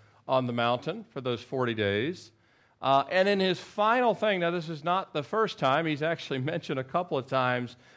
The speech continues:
while he was on the mountain, the Sabbath. The Sabbath means a lot to the Lord. Would you agree? Uh, it, while he's up there, his parting words,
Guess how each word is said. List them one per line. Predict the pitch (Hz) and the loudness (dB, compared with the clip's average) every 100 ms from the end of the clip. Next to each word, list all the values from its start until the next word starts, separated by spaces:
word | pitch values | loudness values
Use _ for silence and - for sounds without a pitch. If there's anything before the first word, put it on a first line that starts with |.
| - | -10
while | 117 135 156 | 0 4 4
he | 165 | 2
was | |
on | 139 | 0
the | 135 | -2
mountain, | 135 156 160 139 131 - _ | 0 0 0 -6 -8 -16 _
the | 135 | -10
Sabbath. | - - 165 127 - - - _ _ _ _ _ _ _ _ | -10 -8 -8 -8 -10 -14 -20 _ _ _ _ _ _ _ _
The | 131 | -12
Sabbath | - 185 190 185 165 | -4 2 2 2 0
means | 165 160 135 | 0 0 0
a | |
lot | 117 113 127 135 135 - | -2 -2 -4 -4 -6 -8
to | 127 | -2
the | |
Lord. | 117 117 98 71 - _ _ _ _ _ - | 2 2 2 -2 -12 _ _ _ _ _ -12
Would | 104 | -2
you | 117 | 0
agree? | 117 113 139 175 - _ _ _ _ _ _ _ _ - | 2 2 2 0 -8 _ _ _ _ _ _ _ _ -10
Uh, | 104 113 | -6 -4
it, | 139 156 | -2 2
while | 156 190 | 4 6
he's | 185 147 | 4 4
up | 190 - | 2 4
there, | 160 | 2
his | 151 185 - - _ | 4 0 -2 -18 _
parting | - 208 247 277 214 156 | -4 2 6 6 6 4
words, | 117 98 101 156 165 - | 4 6 6 4 0 -12